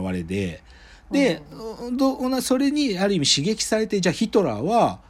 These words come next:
Speaker 1: まあ、東欧に侵攻してたわけよね。
Speaker 2: うん。
Speaker 1: もうルーマニア突っ込んでって、みたいなさ。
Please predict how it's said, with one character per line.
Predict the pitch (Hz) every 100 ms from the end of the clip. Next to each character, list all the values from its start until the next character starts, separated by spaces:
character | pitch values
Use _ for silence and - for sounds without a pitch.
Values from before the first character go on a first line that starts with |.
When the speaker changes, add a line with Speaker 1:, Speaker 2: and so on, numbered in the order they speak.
| - - - _ - -
Speaker 1:
ま | 147
あ、 | -
東 | 143
欧 | 117 104 104 104
に | 101
侵 | - 101
攻 | 92 98
し |
て | 117
た | -
わ | -
け | -
よ | 95
ね。 | 101 135 320 - - - 202 185 175
Speaker 2:
う |
ん。 |
Speaker 1:
も | 151 117 104
う | 113 123
ル | 127 120
ー |
マ | 110
ニ | 113
ア |
突 | 117 -
っ | -
込 | 117
ん |
で | 101
っ |
て、 | - - 139
み | 113 90
た | 85
い |
な | 82
さ。 | 85 90 80